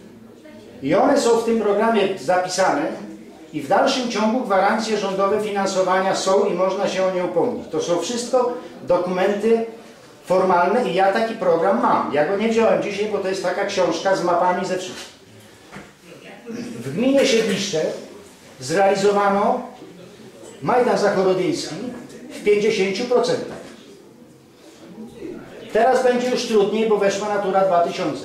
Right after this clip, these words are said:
prawda? Przedtem jej nie było. Mogielnica nieruszona. O Wojciechowie zaczyna się mówić.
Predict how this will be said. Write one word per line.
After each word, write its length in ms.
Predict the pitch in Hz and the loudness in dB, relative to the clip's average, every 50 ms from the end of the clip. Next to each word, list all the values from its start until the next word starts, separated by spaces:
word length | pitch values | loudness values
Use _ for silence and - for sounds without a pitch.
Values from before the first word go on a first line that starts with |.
| - - | -12 -14
prawda? 380 | 127 127 127 165 175 - 190 - - - - - - - - - - - - - - - - - - | -12 -8 -2 -2 -2 -2 -2 -8 -12 -16 -20 -20 -20 -20 -20 -20 -20 -20 -20 -20 -20 -20 -20 -20 -10
Przedtem 400 | - - 165 160 165 180 190 190 | -2 0 0 0 0 0 -2 -2
jej 160 | 196 202 196 | -2 -2 -2
nie 80 | 190 170 | -2 0
było. 200 | 147 143 123 - - - - - - - - - - - - - - - - - - - - - - - - - 131 | 0 0 -2 -2 -6 -8 -12 -14 -16 -16 -16 -16 -16 -16 -14 -14 -14 -14 -14 -14 -16 -16 -16 -16 -18 -18 -16 -8 -2
Mogielnica 840 | 147 185 196 208 208 202 196 196 196 - - 190 202 220 226 220 - - - | 0 2 2 2 2 2 2 0 0 0 2 2 2 2 0 -2 -6 -6 -6
nieruszona. 720 | 165 180 185 185 - - 185 170 156 160 160 139 - - - - - - - - - - - - - - - - - - 240 - - 170 | -4 0 0 0 0 2 0 2 2 2 2 0 -2 -4 -8 -12 -16 -16 -16 -14 -14 -14 -12 -12 -12 -12 -12 -14 -14 -14 -14 -10 -2 0
O 80 | 165 | 2
Wojciechowie 560 | 156 196 196 202 208 214 190 196 202 202 214 | 2 4 2 2 2 2 2 2 2 4 4
zaczyna 400 | 208 196 196 196 196 196 196 190 | 4 4 2 2 0 0 0 0
się 140 | 196 - 185 | 0 0 0
mówić. 440 | 185 175 160 - - - - - - | -2 -2 -2 -4 -6 -8 -12 -14 -14